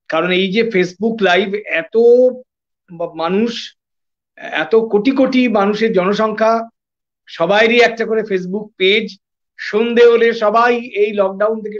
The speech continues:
শুরু হয়েছে, আমাদের অফিস কাছারি খুলে গেছে, আমাদের যেতে হচ্ছে, অফিস কাজকর্ম করতে হচ্ছে, কিন্তু, আহ, ওই যে প্র্যাকটিসটা, সবাই সন্ধে হলেই একটা করে Facebook লাইভ পেজ খুলে অনুষ্ঠান করতে বসে যাচ্ছেন,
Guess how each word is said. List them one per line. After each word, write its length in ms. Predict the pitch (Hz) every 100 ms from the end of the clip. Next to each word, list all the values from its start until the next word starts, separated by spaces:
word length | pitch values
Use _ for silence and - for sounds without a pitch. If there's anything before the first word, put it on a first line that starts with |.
| 190
শুরু 200 | 202 226
হয়েছে, 340 | 226 226 220 - _ _ _ _ _
আমাদের 320 | - 220 254
অফিস 240 | 247 233 240
কাছারি 320 | 254 240 240
খুলে 260 | 196 226 226
গেছে, 240 | 190 202
আমাদের 260 | 190 196 196
যেতে 220 | 208 226
হচ্ছে, 340 | 214 214 190
অফিস 400 | 180 175 185 _ _ _ _ -
কাজকর্ম 400 | 170 180 185 180
করতে 260 | 180 180
হচ্ছে, 180 | 175 208
কিন্তু, 340 | 208 214 226 226 _ _ _
আহ, 140 | - 175
ওই 380 | 196 220 240 233
যে 300 | 208 247 247 226 - -
প্র্যাকটিসটা, 720 | 220 220 247 240 - 185 196 - _ _
সবাই 360 | 185 202 254
সন্ধে 360 | 254 226 226 240
হলেই 200 | 240 240
একটা 220 | 226 226
করে 160 | 226 226
Facebook 440 | 208 196 208 202
লাইভ 220 | 190 202 190 _ _ _ _ - 123
পেজ 260 | 208 185 -
খুলে 300 | 190 202 208
অনুষ্ঠান 420 | 190 196 202 202
করতে 220 | 202 202
বসে 240 | 180 175
যাচ্ছেন, 320 | 190 196 220